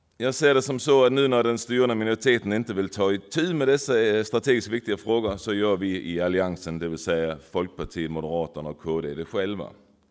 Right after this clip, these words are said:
Som sagt, själva bästa dräng. Och mycket av det jag kommer att lyfta fram nu, det har Robin och, eh, Per redan gått igenom, men eftersom vi har en gemensam budget så vill jag lyfta fram det som är extra viktigt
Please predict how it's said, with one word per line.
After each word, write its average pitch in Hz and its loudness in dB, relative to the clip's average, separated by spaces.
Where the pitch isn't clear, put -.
Som 95 -10
sagt, - -2
själva 85 2
bästa 92 0
dräng. 104 0
Och - -10
mycket 131 2
av 120 6
det 131 6
jag 117 6
kommer 104 0
att 104 0
lyfta 104 -2
fram 107 -2
nu, 101 0
det 95 0
har 92 0
Robin 87 -2
och, 78 -8
eh, 78 -4
Per 76 -4
redan 87 -2
gått 82 -4
igenom, 104 -4
men 101 -4
eftersom 92 -6
vi 90 -6
har 95 -4
en 87 -4
gemensam 87 -6
budget 76 -8
så 85 -8
vill 80 -8
jag 82 -4
lyfta 78 -10
fram 80 -8
det 78 -10
som 71 -14
är 71 -10
extra - -10
viktigt 80 -10